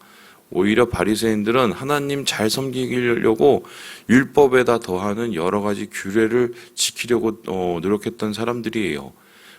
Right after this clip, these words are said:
그렇다면은 이 바리새인들이 왜 음란할까?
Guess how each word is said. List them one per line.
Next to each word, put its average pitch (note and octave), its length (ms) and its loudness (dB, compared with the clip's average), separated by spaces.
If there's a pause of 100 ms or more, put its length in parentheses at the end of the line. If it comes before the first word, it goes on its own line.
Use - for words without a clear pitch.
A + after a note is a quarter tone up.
그렇다면은 D3+ 960 0
이 C#3+ 100 -6
바리새인들이 C3 1300 -2
왜 G2+ 180 0
음란할까? G2 840 -6